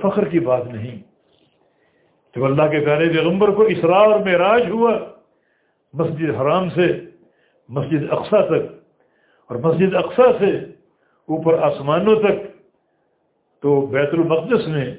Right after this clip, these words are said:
جب سارے انبیاء جمع تھے تو شرف امامت محمد الرسول اللہ صلی اللہ علیہ وسلم کو دیا گیا۔ آپ صلی اللہ علیہ وسلم کو جبریل امین نے آگے کر دیا کہ آپ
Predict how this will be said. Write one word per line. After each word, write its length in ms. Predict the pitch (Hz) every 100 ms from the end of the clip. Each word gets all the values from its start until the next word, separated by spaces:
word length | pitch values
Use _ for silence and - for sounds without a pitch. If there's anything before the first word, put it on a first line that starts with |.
| _ _ _ _ _
جب 140 | - -
سارے 320 | 165 165 165
انبیاء 400 | 147 135 139 156
جمع 340 | 151 196 240 214
تھے 180 | 175 151 - - _ _ _ _ _ _ -
تو 100 | 135
شرف 420 | - 254 262 175
امامت 580 | 254 220 196 214 240 - - - _ _ _ _ _ _
محمد 400 | 131 - 202 185
الرسول 440 | 156 139 131 143 131
اللہ 100 | 135
صلی 0 |
اللہ 100 | 175
علیہ 140 | -
وسلم 140 | 160
کو 100 | 156
دیا 260 | 131 135 123
گیا۔ 180 | 123 120 - _ _ _ _ _ _ _ _ _ _ _
آپ 520 | 156 185 190 190 -
صلی 100 | 160
اللہ 120 | 156
علیہ 60 | 175
وسلم 160 | 160
کو 80 | 151
جبریل 460 | 135 151 165 170 165
امین 240 | 160 160
نے 60 | 170
آگے 380 | 151 180 220
کر 120 | 208 208
دیا 240 | 220 202 - - _ _ _ _ _ _
کہ 100 | 143
آپ 300 | 143 156 151